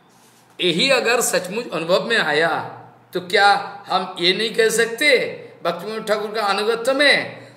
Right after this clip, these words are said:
"तुम्हार सेवाए दुख है यतो, सेहो तो परम सुख"?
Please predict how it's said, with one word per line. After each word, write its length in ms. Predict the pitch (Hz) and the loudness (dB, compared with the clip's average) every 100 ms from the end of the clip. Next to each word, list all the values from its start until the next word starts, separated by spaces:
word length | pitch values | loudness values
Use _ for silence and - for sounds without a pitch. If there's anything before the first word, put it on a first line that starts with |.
| - - | -12 -2
"तुम्हार 540 | 202 208 226 254 262 | 0 2 4 4 4
सेवाए 680 | - 208 208 196 202 233 269 | 2 0 2 4 4 6 4
दुख 340 | 185 208 214 | 2 -4 4
है 480 | 262 190 196 190 175 | 6 6 4 2 0
यतो, 600 | 175 175 220 277 302 - - - | -2 2 6 6 6 0 -10 -14
सेहो 320 | - 180 196 | -6 0 2
तो 160 | 247 254 | 4 2
परम 360 | 254 254 262 269 | 2 2 2 0
सुख"? 340 | 269 269 - | -4 -6 -10